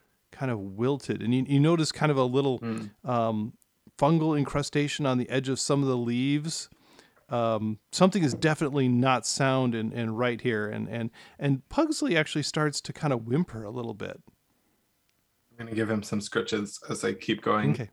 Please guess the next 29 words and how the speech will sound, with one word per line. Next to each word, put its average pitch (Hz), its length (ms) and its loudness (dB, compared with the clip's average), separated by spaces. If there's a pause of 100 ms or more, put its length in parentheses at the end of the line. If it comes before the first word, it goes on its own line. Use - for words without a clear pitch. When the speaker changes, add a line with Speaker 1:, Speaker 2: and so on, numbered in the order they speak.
(120)
Speaker 1:
And 180 120 4
that 202 140 6
seems 160 200 2
to 151 40 0
Speaker 2:
And 143 80 4
Speaker 1:
reassure 113 260 6
him 139 80 4
Speaker 2:
use 131 40 4
Speaker 1:
a - 20 4
little 131 160 4
bit, 120 160 -2
but 127 140 0
he's, 175 240 0 (200)
he's, 156 280 -2 (180)
you 139 160 2
know, 117 80 0
he's, 139 400 0
he 135 140 -2
stopped 165 440 -4 (140)
having 135 320 0
all 127 300 2
of 110 100 -6
that, 110 240 -2 (180)
uh, 113 220 -4
excitement 143 680 -2
that 123 100 -2
he 120 80 -2
had 120 180 -2
earlier. 135 380 -2